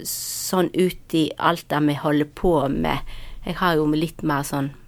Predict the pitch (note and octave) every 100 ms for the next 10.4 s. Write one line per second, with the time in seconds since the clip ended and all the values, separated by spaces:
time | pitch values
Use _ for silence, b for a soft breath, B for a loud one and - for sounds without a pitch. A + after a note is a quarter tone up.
0 | - - - D#3 D3 C#3+ C#3+ - C#3+ -
1 | - - - - - - - B2+ - -
2 | D3+ C#3+ D3+ B B B B B D3+ C#3
3 | D3 D3+ C#3+ C3+ C#3+ D#3 - C#3 - -
4 | A3+ B3 - - - b b b b b
5 | E3+ E3 E3+ - - A3 F3 D#3 G#3+ G3+
6 | E3+ - - C#3 - D#3+ D3+ D3 D3 -
7 | D3+ - C#3+ - C#3+ - - - - -
8 | - E3+ - D#3 D3+ - C#3+ C#3+ C#3+ b
9 | b b b - - G3 A#3 G#3+ E3 E3
10 | D#3+ - C#3 -